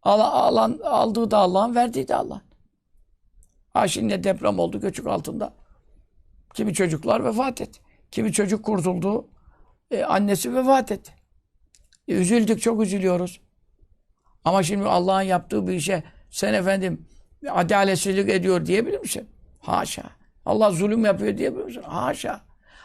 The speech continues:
Ama kullarda buna sebebiyet veriyor. Allah Teala da sana akıl vermiş, fikir vermiş. "Ve la tulku bi yedikum ila tehlike." "Elinizle tehlikeye kendinizi atmayın." demiş.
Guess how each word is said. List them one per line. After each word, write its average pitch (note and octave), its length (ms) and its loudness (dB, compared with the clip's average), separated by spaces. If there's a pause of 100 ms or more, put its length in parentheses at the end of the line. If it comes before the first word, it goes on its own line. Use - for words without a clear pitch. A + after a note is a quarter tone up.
(120)
Ama D#3+ 260 2
kullarda E3+ 540 2
buna G3 180 2
sebebiyet F3 580 2
veriyor. G4 320 4 (600)
Allah E3+ 280 4
Teala F3 280 2
da F#3+ 100 2
sana F#3 280 2
akıl B3+ 300 0
vermiş, - 320 0
fikir E3 320 -4
vermiş. F3+ 340 0 (380)
"Ve D#3+ 120 4
la G3+ 180 2
tulku G#3+ 400 2
bi B3+ 60 4
yedikum A#3 380 2
ila A3 180 0
tehlike." - 380 -2
"Elinizle G3+ 600 2
tehlikeye G3+ 460 2
kendinizi G#3 300 0
atmayın." C4 400 2
demiş. G3+ 260 -2